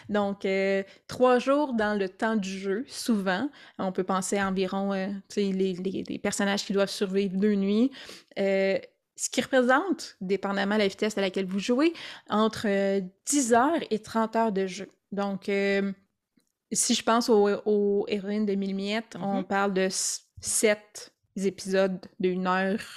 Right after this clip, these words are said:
Speaker 1: une, une heure, une heure et demie, disons.
Speaker 2: Mhm.
Speaker 1: Euh, puis si je pense à des cam-, mini-campagnes que j'ai faites maison, ben, on, on jouait des quatre heures de temps.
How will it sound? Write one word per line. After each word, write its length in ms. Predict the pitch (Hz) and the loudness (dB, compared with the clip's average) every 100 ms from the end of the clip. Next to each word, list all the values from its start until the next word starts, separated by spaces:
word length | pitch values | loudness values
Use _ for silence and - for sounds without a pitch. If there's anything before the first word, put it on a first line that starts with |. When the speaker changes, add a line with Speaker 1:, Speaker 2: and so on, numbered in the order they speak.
| - - | -10 -2
Speaker 1:
une, 420 | 202 196 196 196 - | 0 2 2 0 -2
une 160 | 208 202 | 0 2
heure, 120 | 196 | 0
une 80 | 196 | -2
heure 100 | 196 | -2
et 40 | |
demie, 260 | 196 208 349 | 0 0 0
disons. 160 | 302 277 | 2 2
Speaker 2:
Mhm. 680 | 415 - - - - - 196 | 2 -6 -14 -14 -14 -4 0
Speaker 1:
Euh, 380 | 196 202 196 196 | 2 4 2 0
puis 180 | - 208 | -2 -4
si 140 | - | -4
je 80 | - | -2
pense 180 | 220 220 | 0 2
à 60 | |
des 100 | 208 | 0
cam-, 300 | 185 196 190 | 0 -4 0
mini-campagnes 680 | 202 214 220 220 196 196 208 | 4 6 4 2 -4 -2 -4
que 120 | 214 | -2
j'ai 120 | 196 | -2
faites 220 | 202 214 220 | -4 -2 0
maison, 460 | 196 190 196 269 | 0 0 -2 0
ben, 240 | 269 196 185 _ - | 0 -2 -6 _ -12
on, 60 | 196 | -10
on 60 | 185 | -6
jouait 280 | 190 196 | -2 0
des 320 | 196 196 190 185 _ | 0 -2 -6 -10 _
quatre 320 | - 208 - | -4 -4 -2
heures 240 | 202 208 202 | 0 2 0
de 120 | 190 | -2
temps. 280 | - 208 | -2 -2